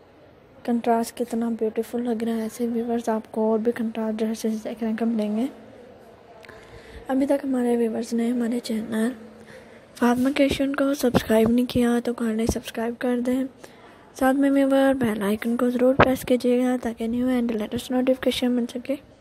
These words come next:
और आप हमारी बाकी collection भी देख सकें।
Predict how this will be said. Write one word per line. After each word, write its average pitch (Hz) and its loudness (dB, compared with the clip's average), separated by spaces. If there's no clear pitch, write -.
और 254 2
आप 240 0
हमारी 240 2
बाकी 247 -4
collection 226 -4
भी 233 0
देख 240 -6
सकें। 226 -6